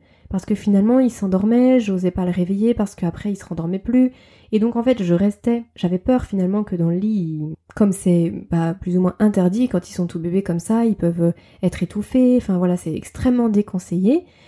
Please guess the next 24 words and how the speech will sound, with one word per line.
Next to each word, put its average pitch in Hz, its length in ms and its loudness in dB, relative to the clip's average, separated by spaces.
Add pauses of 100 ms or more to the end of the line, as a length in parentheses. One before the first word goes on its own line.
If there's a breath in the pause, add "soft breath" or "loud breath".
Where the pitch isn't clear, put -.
(160 soft breath)
Et 190 100 4
du 180 100 2
coup, 269 180 0
je 220 100 4
me 180 100 2
sentais 175 300 0
mal, 233 300 4
en 190 60 4
fait, 170 160 -2
je - 140 -4
culpabilisais 185 600 -2
de 170 60 -6
le 165 100 0
faire. 240 280 0
Donc, 185 160 0
en 180 40 -2
fait, 220 100 0
je 190 120 0
m'interdisais 196 540 0
de 175 60 -6
dormir 190 340 2
pour 240 220 0
le 202 100 2
surveiller. 175 440 0